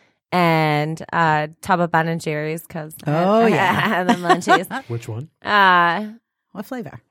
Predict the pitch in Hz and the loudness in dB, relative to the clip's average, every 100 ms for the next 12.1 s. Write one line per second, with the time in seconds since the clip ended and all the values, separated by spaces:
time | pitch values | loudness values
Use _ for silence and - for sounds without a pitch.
0 | - 214 220 208 180 214 226 220 220 208 | -4 2 4 4 2 0 0 0 0 2
1 | 196 190 185 180 175 185 202 _ _ _ | 2 4 4 4 2 -2 -6 _ _ _
2 | - 202 190 202 - 233 226 196 175 160 | -4 -4 -2 -4 0 2 4 2 4 2
3 | 165 165 156 151 156 180 190 - 131 131 | 4 2 -2 -4 -4 -8 -4 -2 0 0
4 | 123 98 110 113 120 - _ _ _ _ | -4 -10 -12 -12 -18 -20 _ _ _ _
5 | - 175 160 175 - - 175 185 170 160 | 2 4 4 2 -4 -8 -4 -2 -2 -2
6 | 170 151 151 - 147 - 214 185 185 170 | -2 -2 -4 -4 -6 -2 2 4 6 6
7 | 165 165 165 160 165 160 165 165 160 165 | 4 2 -2 -2 -2 0 0 0 2 0
8 | - 151 143 131 135 - - - _ - | -2 -4 -2 -6 -8 -10 -14 -16 _ -10
9 | 123 117 143 143 - 143 143 - 160 - | -8 -8 -6 -6 -4 -6 -6 -4 -4 0
10 | 226 214 156 175 202 147 - 196 185 156 | 2 2 2 2 2 -2 -4 -4 -4 -8
11 | _ - - - - 190 185 175 160 151 | _ -20 -16 -16 -2 2 6 6 4 2